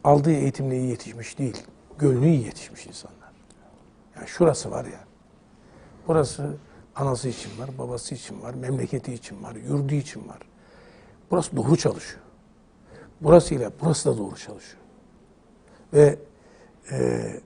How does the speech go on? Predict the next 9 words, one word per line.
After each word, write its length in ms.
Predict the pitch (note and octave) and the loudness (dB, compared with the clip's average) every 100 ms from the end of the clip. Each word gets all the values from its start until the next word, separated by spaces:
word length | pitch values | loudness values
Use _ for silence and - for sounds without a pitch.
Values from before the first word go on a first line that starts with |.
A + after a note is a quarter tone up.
| - _ _ _ _ _ _ - | -20 _ _ _ _ _ _ -8
tabii 180 | - C3+ - | -6 -6 -2
onların 380 | D3 C3+ C#3 G3 | 2 4 6 4
kaybı, 520 | - C3+ A#2 C#3 A3 - _ _ _ _ _ _ _ | 4 0 0 -4 -6 -10 _ _ _ _ _ _ _
şunu 240 | - C#3 | -8 -8
söyleyeyim, 320 | - B2 A#2+ | -6 -8 -8
çok 200 | - C3+ | -12 -10
daha 180 | - B2+ | -8 -6
acı 240 | G#2+ - F#2 | -8 -8 -12
oluyor. 140 | - | -14